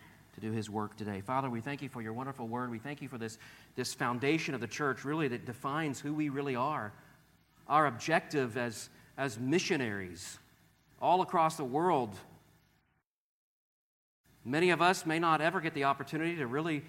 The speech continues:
go very far from where we live or, or spend very much time beyond where we live, but Lord, you have called us to declare your excellencies, to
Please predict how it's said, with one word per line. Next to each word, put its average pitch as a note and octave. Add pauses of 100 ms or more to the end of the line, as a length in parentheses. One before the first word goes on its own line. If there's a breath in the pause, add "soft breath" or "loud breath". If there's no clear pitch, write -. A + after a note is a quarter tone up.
(300 loud breath)
go D3+
very C#3
far D3
from C#3+
where C#3
we C#3
live C3+
or, A#2 (320 loud breath)
or A#2
spend D3+
very C#3
much B2+
time E3
beyond B2
where A#2+
we A#2
live, B2
but A#2+
Lord, C#3+ (840 loud breath)
you D3
have C3+
called D3+
us A#2 (600)
to B2
declare C3+ (640)
your A#2+
excellencies, B2
to A#2+